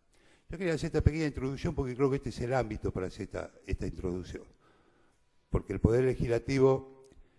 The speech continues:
es el poder más representativo que tiene el sistema democrático en nuestro país. Y yo soy un gran defensor de la democracia y del sistema democrático.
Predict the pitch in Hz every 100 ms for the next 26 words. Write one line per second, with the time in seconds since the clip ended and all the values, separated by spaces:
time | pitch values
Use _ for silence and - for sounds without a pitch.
0 | _ - _ 110 - 110 120 123 143 131
1 | 127 - 104 117 107 117 - 147 101 78
2 | - - - _ _ _ _ _ _ _
3 | _ 98 - 117 113 113 104 - - -
4 | - - _ _ _ _ _ _ _ _
5 | _ _ _ - - 90 - 117 113 107
6 | 101 113 110 95 104 95 90 107 98 92
7 | - - 90 82 - - - - _ _
8 | _ _ _ _ _ _ - 107 127 135
9 | 123 135 139 127 123 113 156 107 80 -
10 | _ _ _ _ _ _ _ _ _ _
11 | _ 90 92 95 98 - 117 113 104 92
12 | - - 101 90 82 80 82 78 - -